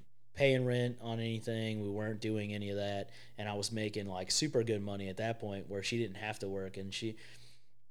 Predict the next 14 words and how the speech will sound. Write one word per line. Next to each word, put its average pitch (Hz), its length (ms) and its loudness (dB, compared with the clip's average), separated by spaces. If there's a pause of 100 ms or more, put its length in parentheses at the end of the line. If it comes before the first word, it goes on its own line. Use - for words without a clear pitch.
I 110 80 0
remember 135 320 6
when 110 500 2 (960)
she - 240 -2
first 123 300 4
got 104 200 2
pregnant, 95 420 -2 (280)
she - 180 -2
was 98 200 -2
like, 92 320 -4 (120)
"All 113 320 4
that 123 140 2
I 107 160 2
want 95 480 -4